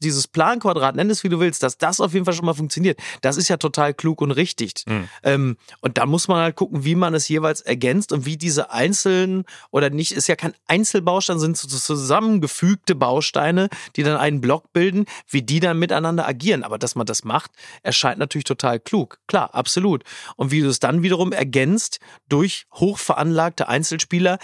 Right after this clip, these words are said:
Speaker 1: die dann vom F C Bayern kommen. Aber dass ein Bayern-Block in diesem Falle nicht so gut funktioniert,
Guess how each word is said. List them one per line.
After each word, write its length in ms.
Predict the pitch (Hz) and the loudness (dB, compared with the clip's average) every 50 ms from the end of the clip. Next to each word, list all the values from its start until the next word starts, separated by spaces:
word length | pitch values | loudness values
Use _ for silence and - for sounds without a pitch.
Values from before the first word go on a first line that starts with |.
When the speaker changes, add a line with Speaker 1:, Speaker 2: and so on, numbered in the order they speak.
| - - _ - | -10 -12 _ -6
Speaker 1:
die 100 | 151 131 | -4 0
dann 240 | 139 123 131 160 156 | 0 0 0 0 -2
vom 160 | - 151 - | -2 -2 -2
F 120 | 156 - - | -2 -4 -2
C 100 | - 156 | -2 0
Bayern 340 | - 160 180 165 139 127 | 0 2 2 2 0 -2
kommen. 240 | - - 120 110 104 - - - - - - | -2 -2 -2 -2 -2 -6 -12 -18 -10 -4 -2
Aber 200 | - 135 147 135 | 0 0 0 0
dass 180 | 139 147 139 - | 0 -2 -2 -2
ein 280 | - 123 123 120 113 | -2 -2 -2 -2 -2
Bayern-Block 920 | 107 123 156 202 214 202 165 135 117 107 123 127 143 147 - - - - - _ _ - _ _ _ _ _ _ _ - | 0 0 2 2 2 2 0 0 -2 0 0 2 2 0 0 -4 -12 -16 -18 _ _ -20 _ _ _ _ _ _ _ -4
in 160 | 127 135 120 | -4 -2 0
diesem 280 | 127 170 180 180 180 151 | 2 2 2 2 0 0
Falle 380 | - - 151 147 143 131 120 - - - - _ _ - | 2 2 2 2 2 0 0 -2 -8 -20 -20 _ _ 0
nicht 400 | 131 147 190 214 - - - - | 2 2 2 2 0 -4 -6 -2
so 160 | 139 143 139 | 0 0 0
gut 220 | 127 143 165 160 | 2 0 -2 -2
funktioniert, 600 | - - 147 139 127 - 139 170 240 247 170 123 | 0 -2 -2 -2 -2 0 2 2 4 2 2 0